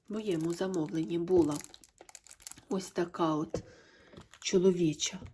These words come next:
парфумована вода Паолі.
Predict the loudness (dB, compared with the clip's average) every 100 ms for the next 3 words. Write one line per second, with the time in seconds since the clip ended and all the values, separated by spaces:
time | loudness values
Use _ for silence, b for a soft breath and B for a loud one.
0 | _ _ _ _ _ _ -8 -6 0 2
1 | 2 0 0 0 0 0 -2 -2 -4 -2
2 | 0 2 2 2 0